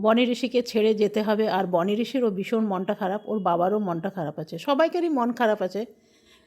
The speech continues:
তো যতদিন আমরা এখানে ছিলাম, বনি ঋষিরা এখানেই ছিল।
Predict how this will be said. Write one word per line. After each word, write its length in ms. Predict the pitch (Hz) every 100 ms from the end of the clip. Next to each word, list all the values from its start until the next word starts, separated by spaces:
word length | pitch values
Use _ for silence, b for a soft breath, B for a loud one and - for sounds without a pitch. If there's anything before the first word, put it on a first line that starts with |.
| b
তো 80 | 247
যতদিন 440 | 247 240 269 294
আমরা 260 | 269 247 254
এখানে 320 | 240 254 254
ছিলাম, 360 | - 233 220 262 _ b b b _ -
বনি 320 | 202 214 220
ঋষিরা 260 | 226 240 226
এখানেই 340 | 208 202 226
ছিল। 300 | 226 214 202